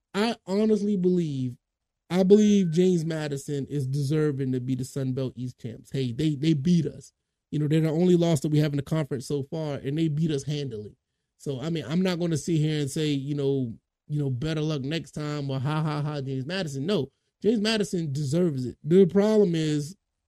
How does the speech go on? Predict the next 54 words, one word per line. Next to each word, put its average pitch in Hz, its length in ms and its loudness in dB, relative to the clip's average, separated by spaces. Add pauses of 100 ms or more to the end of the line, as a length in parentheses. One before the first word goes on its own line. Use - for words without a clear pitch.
you 202 120 8
know 233 100 10
what 214 180 10
you 185 60 0
signed 175 340 -2
up 160 200 -4
for. 127 240 -8 (400)
You 160 100 6
know 185 100 8
what 180 60 6
I - 20 6
mean? 175 200 4
You 185 140 6
know 196 120 4
what 180 80 4
I 180 40 2
mean? 180 240 2
It's 185 160 4
like 185 240 2
you 175 140 0
sign 190 240 0
up 165 80 -6
for 185 160 0
a 165 40 -2
job 165 360 -2
that 151 120 -2
pays 170 380 2
well, 139 420 -2 (440)
and 156 280 0
you 185 160 6
know 190 220 8
you 180 180 4
may 180 180 2
not 170 220 -4
be 160 100 -6
getting 151 260 0
that 147 240 -4
bonus, 180 580 0
but 160 240 2
it - 160 -6
pays 202 340 4
well. 131 360 -6 (540)
So 196 340 4
you 190 180 8
go 208 300 6
out 185 100 -4
there 196 300 4
and 165 200 2
do 202 120 6
your 185 180 4
best 170 300 0
on 175 160 -4
the 147 80 -4
job, 160 500 -2